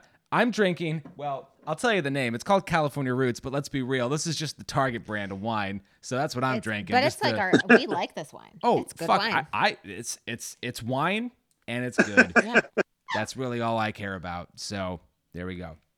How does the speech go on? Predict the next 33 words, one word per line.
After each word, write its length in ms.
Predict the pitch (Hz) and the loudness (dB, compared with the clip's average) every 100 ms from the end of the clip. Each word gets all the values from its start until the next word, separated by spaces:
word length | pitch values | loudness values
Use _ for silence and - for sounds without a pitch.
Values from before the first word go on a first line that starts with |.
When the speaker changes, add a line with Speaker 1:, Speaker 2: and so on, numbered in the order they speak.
| _ _ _ _ _ - - | _ _ _ _ _ -20 -10
Speaker 1:
So, 320 | - 214 185 - - - _ - | 4 4 4 -4 -20 -20 _ -2
um, 340 | 196 180 123 - _ _ _ _ _ _ _ - - | 0 0 -2 -8 _ _ _ _ _ _ _ -16 0
we 100 | 165 | 2
have 80 | 165 | 4
a 40 | |
lot 220 | 170 196 | 4 4
of 60 | 202 | 4
recognizable 440 | 196 180 170 165 | 2 2 0 0
faces, 280 | 135 135 131 | -2 -2 -2
but 120 | 160 | -2
let's 180 | 170 185 | -2 0
talk 200 | 220 226 | 0 2
about 220 | 202 156 | 2 2
who 120 | 143 | 0
made 160 | 196 170 | 0 0
this 180 | 147 - | -2 -4
movie 220 | 139 131 | -4 -4
and 100 | 117 | -2
who's 200 | 131 107 | -4 -4
in 80 | 107 | -6
it. 100 | - | -4
So, 340 | - 147 127 - - - _ | -2 0 -2 -6 -20 -20 _
um, 300 | 165 139 117 - _ 165 | -2 0 -2 -6 _ -4
again, 420 | 135 202 202 165 - _ | -2 0 0 0 -8 _
Paul 240 | - 208 226 | 2 4 6
W 300 | 214 190 160 | 4 4 2
S 100 | 151 | 0
Anderson 420 | 151 156 147 156 | -2 0 -2 -2
did 160 | 131 127 | -2 -2
not 300 | 123 110 - | -2 -4 -6
direct 560 | 123 104 196 - - | -8 0 0 0 -2
this 260 | 147 147 - | 0 0 -2
one, 380 | 131 123 113 | -2 0 0